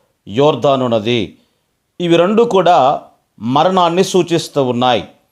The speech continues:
ఎర్ర సముద్రములు గుండా వారు వెళ్ళడం అనేది నీటి బాప్తిస్మమునకు సాదృశ్యముగా ఉన్నదని కొరింథీయులకు రాసిన మొదటి పత్రిక పదవ అధ్యాయములో మనం చదువుతాం.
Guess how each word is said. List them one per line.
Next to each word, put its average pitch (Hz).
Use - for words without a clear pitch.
ఎర్ర 156
సముద్రములు 180
గుండా 160
వారు 147
వెళ్ళడం 147
అనేది 135
నీటి 196
బాప్తిస్మమునకు 165
సాదృశ్యముగా 139
ఉన్నదని 123
కొరింథీయులకు 180
రాసిన 156
మొదటి 147
పత్రిక 147
పదవ 147
అధ్యాయములో 131
మనం 143
చదువుతాం. 123